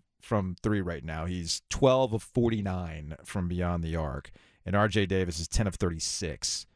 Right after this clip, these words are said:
from beyond the arc. Um, you don't have, uh, Pete Nance has come in, and he's not taking as many threes, obviously, but he's been a little bit more effective. Right now, he's ten of twenty-four. But I do think that we, we kinda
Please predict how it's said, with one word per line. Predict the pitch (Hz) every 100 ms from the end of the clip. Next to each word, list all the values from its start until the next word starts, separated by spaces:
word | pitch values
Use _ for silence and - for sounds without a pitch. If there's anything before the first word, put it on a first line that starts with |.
| _
from | - 92
beyond | 85 87 78 76
the | 73
arc. | 57 - - _ _ _ -
Um, | 85 80 78 78 -
you | 113 113 107
don't | 110 139 151 -
have, | 107 120 113 107 101 -
uh, | 123
Pete | 107 160
Nance | 139 135 139
has | 110
come | - 120 110
in, | 107 101 101 95
and | 101
he's |
not | 104 104
taking | 113 104 98
as | 90
many | 95 90
threes, | 156 190 113
obviously, | 95 95 - 101
but | 104
he's | 104
been | 117
a |
little | 107
bit | 98 90
more | 98 87
effective. | - 127 - 82
Right | 87 98
now, | 101
he's | 90
ten | - 90
of |
twenty-four. | 95 85 - 147 90 65 - _ _ -
But |
I | 131
do | 117 214
think | - 165 -
that | 120 123
we, | 117 123 120 120 117 110 - _ _ -
we | 117 135
kinda | - 208 220 135